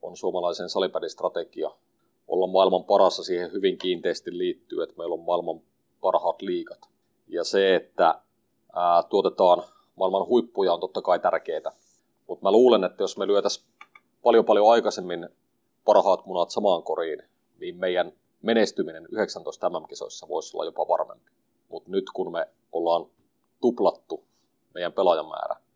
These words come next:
niin sen ensisijainen tavoite on se, että me tuotetaan pelaajia meidän huipputasolle F-liigoihin. Ja, ja musta se on vähän kovempi tavoite, mutta se ehkä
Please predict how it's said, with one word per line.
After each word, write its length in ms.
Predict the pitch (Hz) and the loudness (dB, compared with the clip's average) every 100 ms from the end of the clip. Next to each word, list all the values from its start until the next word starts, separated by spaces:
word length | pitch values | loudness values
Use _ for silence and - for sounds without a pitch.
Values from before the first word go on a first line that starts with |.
| _ _ _ | _ _ _
niin 120 | - - | -18 -10
sen 160 | 87 | -6
ensisijainen 460 | 85 95 95 90 85 | -4 -4 0 0 2
tavoite 400 | 101 92 82 82 | 2 4 0 -4
on 160 | 82 | -10
se, 120 | - 92 - _ - | -8 -8 -8 _ -20
että 140 | - | -16
me 100 | 82 | -16
tuotetaan 520 | - 90 80 - 82 | -6 -6 -4 -4 -4
pelaajia 460 | 87 90 82 - 78 _ _ _ _ _ - | -2 -2 -2 -4 -8 _ _ _ _ _ -14
meidän 300 | 87 82 - _ _ _ _ _ | -10 -10 -12 _ _ _ _ _
huipputasolle 640 | 104 - 95 - 87 76 78 _ _ _ - - | -2 -2 -6 -4 -6 -6 -10 _ _ _ -6 -6
F-liigoihin. 600 | 85 80 - - - _ _ _ _ _ | -8 -12 -10 -12 -12 _ _ _ _ _
Ja, 260 | - 90 82 | -8 -6 -4
ja 260 | 85 82 - _ _ _ _ _ | -2 -4 -4 _ _ _ _ _
musta 260 | - - 85 | -20 -16 -6
se 140 | 92 | 0
on 240 | 92 92 82 _ _ _ _ _ | 0 -2 -8 _ _ _ _ _
vähän 200 | 110 110 | 2 4
kovempi 300 | 123 113 95 | 6 4 4
tavoite, 420 | - 120 101 90 - _ _ _ _ _ | 2 6 6 4 -4 _ _ _ _ _
mutta 360 | 92 90 - 90 | -10 -10 -6 0
se 240 | 98 95 | 2 2
ehkä 340 | - 85 - | -2 -8 -4